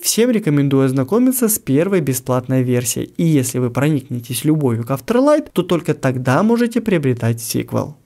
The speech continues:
Сезон отпусков не скоро, хотя самые прошаренные обычно летают зимой по горящим путёвкам. При первом, да и последующих путешествиях всегда возникает вопрос, какой багаж можно взять в ручную кладь,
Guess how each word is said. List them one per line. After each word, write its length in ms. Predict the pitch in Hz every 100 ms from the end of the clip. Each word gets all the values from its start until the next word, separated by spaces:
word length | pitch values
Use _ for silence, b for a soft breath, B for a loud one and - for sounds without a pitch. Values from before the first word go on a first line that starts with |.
| _ _ -
Сезон 440 | - 196 220 185
отпусков 640 | 151 - 170 - 311 294 -
не 200 | 214 208
скоро, 440 | - - 127 - -
хотя 520 | 202 214 302 359 381
самые 460 | - - 226 226 220
прошаренные 640 | 220 214 220 262 277 262
обычно 320 | 247 196 - 196
летают 460 | 180 147 139 147
зимой 360 | 143 139 120 120 -
по 80 | 196
горящим 440 | 165 123 143 180
путёвкам. 540 | 151 127 113 - - -
При 140 | 196
первом, 400 | 214 214 139 123
да 100 | 123
и 40 | 135
последующих 560 | 135 - 131 123 151
путешествиях 640 | 160 185 247 294 277 262 240
всегда 420 | - 156 139 139
возникает 540 | 175 151 131 131 123
вопрос, 420 | 135 120 - - -
какой 320 | 262 254 143
багаж 360 | 127 120 120
можно 280 | 131 127 127
взять 240 | 123 123 123
в 40 |
ручную 380 | 123 120 131 127
кладь, 380 | 151 220 302